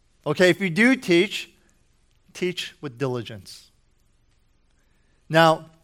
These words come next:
in what circumstance will you find yourself forced to teach? Some of you guys are thinking, "Pastor David, I'm quitting right now." Not so fast, people. Okay?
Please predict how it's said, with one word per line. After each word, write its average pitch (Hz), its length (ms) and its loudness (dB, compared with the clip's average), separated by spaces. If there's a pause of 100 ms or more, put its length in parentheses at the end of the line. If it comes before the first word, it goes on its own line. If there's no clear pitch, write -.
(920)
in 170 180 0
what 208 260 6
circumstance 160 840 -2
will 143 100 -4
you 147 100 -2
find 156 320 -2
yourself 143 540 0
forced 156 380 -4
to 135 80 -10
teach? - 520 -12 (420)
Some 175 140 -2
of 180 60 2
you 190 60 6
guys 160 120 6
are 139 60 -12
thinking, 160 380 -2 (460)
"Pastor 160 280 -2
David, 151 360 2 (320)
I'm 151 120 -6
quitting 131 360 -6
right 117 180 -10
now." 98 280 -12 (3250)
Not 139 260 -6
so 156 120 0
fast, 110 380 -2
people. 101 320 -12 (1300)
Okay? 120 300 -4